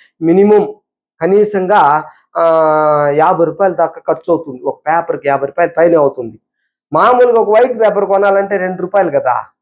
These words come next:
కాబట్టి ఒక దాంట్లో ప్రింటింగ్ వేసి దాదాపు ఏ-, ఎనిమిది పేజీలు, ఎనిమిది పేజీలు అంటే పేపర్లు, మన న్యూస్ పేపర్లో మన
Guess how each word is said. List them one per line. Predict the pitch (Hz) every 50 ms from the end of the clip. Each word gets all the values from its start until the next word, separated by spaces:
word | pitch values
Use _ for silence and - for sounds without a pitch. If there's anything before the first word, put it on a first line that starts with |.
| _ _ _ _ _ _ _ -
కాబట్టి | 196 208 196 208 214 214 214 208 180 180 185 190 190 - - - _ _ -
ఒక | 180 196 190 190 190 160 156
దాంట్లో | 180 190 196 196 185 196 190
ప్రింటింగ్ | 190 - 220 240 233 202 247 240 220
వేసి | 196 208 226 214 214 226 190 156 131 - _ _ _ _ -
దాదాపు | 180 180 180 190 202 202 202 220 196 190 185
ఏ-, | 175 175 175 180 180 175 175 175 170 170 170 185
ఎనిమిది | 196 202 202 196 185 180
పేజీలు, | - - 220 233 226 214 190 143 143
ఎనిమిది | 147 165 185 196 190 185
పేజీలు | 190 208 220 220 214 220 208 196
అంటే | 190 190 - -
పేపర్లు, | - - 196 202 214 214 214 214 196 190 190
మన | 185 180 175 175 170 170
న్యూస్ | 170 196 226 220 226 -
పేపర్లో | 196 180 185 185 170 175 170 170
మన | 165 165 160 160